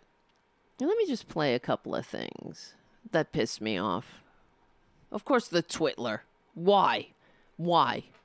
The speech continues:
Why are we being dragged through the manias every day? Why?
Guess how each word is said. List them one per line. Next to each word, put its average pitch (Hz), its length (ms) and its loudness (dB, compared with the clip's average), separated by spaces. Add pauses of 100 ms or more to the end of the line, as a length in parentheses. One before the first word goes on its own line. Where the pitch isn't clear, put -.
(480)
Why 247 400 6
are 247 140 6
we 196 580 2
being 180 300 4
dragged 139 600 4
through 131 220 4
the 127 100 2
manias 110 760 -2 (720)
every 156 340 2
day? 135 400 4
Why? 170 460 6